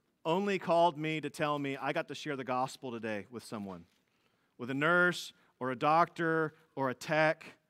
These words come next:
I got to share Jesus, my hope with Jesus, and they're all amazed at how good Jesus is in my life. Lord, may we sing the same song with far less certainty of our,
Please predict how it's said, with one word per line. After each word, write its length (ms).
I 80
got 200
to 60
share 260
Jesus, 440
my 160
hope 200
with 120
Jesus, 400
and 120
they're 100
all 280
amazed 520
at 80
how 180
good 320
Jesus 440
is 460
in 140
my 220
life. 500
Lord, 180
may 200
we 220
sing 520
the 100
same 340
song 340
with 100
far 260
less 440
certainty 680
of 320
our, 480